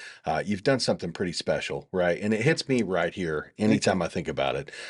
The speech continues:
Speaker 1: And I want you to get some accreditation here. So talk to me a little bit about it. What,
Speaker 2: Okay.
Speaker 1: what's the home life? And, and you and your wife, right? So,
Speaker 2: Yeah. Oh, yeah.
Speaker 1: yeah, a hundred percent.
Speaker 2: Uh, the,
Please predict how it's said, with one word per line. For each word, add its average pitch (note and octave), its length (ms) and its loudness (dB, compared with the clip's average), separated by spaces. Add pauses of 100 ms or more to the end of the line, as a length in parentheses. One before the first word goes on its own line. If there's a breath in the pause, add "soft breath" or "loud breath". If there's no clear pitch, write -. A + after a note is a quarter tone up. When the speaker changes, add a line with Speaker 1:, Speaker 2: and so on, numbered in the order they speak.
(160 loud breath)
Speaker 1:
And F#2+ 240 4
I - 80 4
want D3 220 4
you C3 60 -2
to A#2 40 0
get A2+ 140 4
some G#2 140 0
accreditation D2+ 640 0
here. D3+ 160 2
So - 140 2
talk D3 240 4
to - 100 -4
me G2+ 60 0
a - 20 0
little D2+ 280 -4
bit - 100 -14
about - 240 -6
it. A#2+ 180 2
What, - 80 -
Speaker 2:
Okay. G#2+ 100 0
Speaker 1:
what's D3+ 200 4
the B2 80 2
home G2+ 160 -2
life? C#3+ 240 -6
And, D3 200 2
and D3+ 160 4
you G3 140 8
and E3+ 160 8
your B2+ 80 6
wife, D#2 380 -2
right? G#2+ 280 2
So, F3+ 140 6
Speaker 2:
Yeah. A3 160 12
Oh, D3+ 160 8
yeah. C3+ 240 8
Speaker 1:
yeah, G2 220 2
a A#2+ 80 -2
hundred D#3+ 260 0
percent. F3+ 320 6
Speaker 2:
Uh, - 600 2 (440 loud breath)
the, D3+ 600 4